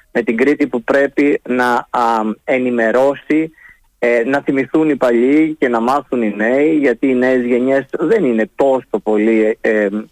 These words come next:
γνώστες. Ε, μπορεί να θεωρούμε την Κρήτη το κέντρο της Μεσογείου και να είναι, αλλά πρέπει να συνεχίσουμε να ενημερώνουμε. Ξεκινήσαμε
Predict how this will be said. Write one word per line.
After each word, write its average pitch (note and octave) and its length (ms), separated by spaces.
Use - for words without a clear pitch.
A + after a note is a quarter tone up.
γνώστες. B2+ 640
Ε, A2 400
μπορεί A#2+ 220
να C3 160
θεωρούμε B2 400
την G#2+ 140
Κρήτη B2+ 340
το A#2 120
κέντρο C3+ 320
της B2 120
Μεσογείου B2+ 360
και - 120
να C#3+ 140
είναι, D#3+ 420
αλλά B2+ 280
πρέπει D3+ 280
να D3 140
συνεχίσουμε C#3 600
να C3+ 80
ενημερώνουμε. A#2+ 680
Ξεκινήσαμε D3+ 880